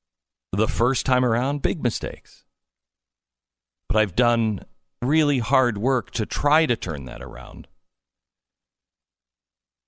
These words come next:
And I've done it with my younger kids.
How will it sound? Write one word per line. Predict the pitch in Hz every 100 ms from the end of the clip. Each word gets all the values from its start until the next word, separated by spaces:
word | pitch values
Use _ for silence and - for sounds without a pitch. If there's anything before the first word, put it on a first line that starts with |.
| _ _ _ _ _ _ _ _ _ _
And | 107 113
I've | 104 87
done | 120 131
it | 117 98
with | 104 -
my | 95 90
younger | 92 95 151 170 98
kids. | - 73 - - -